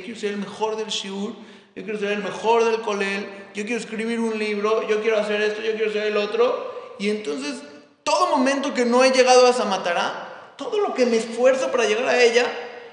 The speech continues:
no siempre es con simja, es un peso, es un sufrimiento. ¿Sí? ¿Por qué? Porque la persona es caché. Otro lado, y otro lado, y acuérdatelo,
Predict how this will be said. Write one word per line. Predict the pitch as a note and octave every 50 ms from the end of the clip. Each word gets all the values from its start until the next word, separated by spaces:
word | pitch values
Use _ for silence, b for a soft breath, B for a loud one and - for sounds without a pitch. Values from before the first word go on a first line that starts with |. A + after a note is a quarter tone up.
| - - -
no | F#3+ F#3+ G3+
siempre | G3+ G3+ F#3+ G3 F#3+
es | F#3 -
con | F#3+ F#3+ F#3
simja, | - - F#3+ F#3 - - D#2+ - - - - - _ _ _ _ _ _
es | - -
un | E3 D#3+
peso, | - - F3 E3 D#3 -
es | - C#3+
un | D#3 D#3
sufrimiento. | D3 D3+ C#3+ D3+ D3+ D#3 D#3+ D#3 D3 - - - - - _ _ _ _ _ _ _ _ _ _ _ _ _ _ _ _ _ _ _ _ _ _ _ _
¿Sí? | - - F2+ - F#2 - - - - _ _ -
¿Por | D#3+ D#3+
qué? | F3+ G3
Porque | G3+ G3+ F#3 F#3+
la | F#3
persona | F3+ F#3 F#3+ A3 A#3+ A#3+ A#3 - - - - - _ _ _ _ -
es | G#3 -
caché. | - - - - - - - - - - - - _ _ _ -
Otro | C#3+ E3 E3+ - G3+
lado, | F#3+ F3+ F#3+ F#3+ F#3 F#3+ - - - - - -
y | - - G#3
otro | G#3+ A3 G3+
lado, | G3 G3 G3 F#3+ F#3+ - - - - - - -
y | -
acuérdatelo, | - - - G#3+ A3+ G#3+ G#3+ G#3 G#3 G#3+ G#3 G#3 G#3 G#3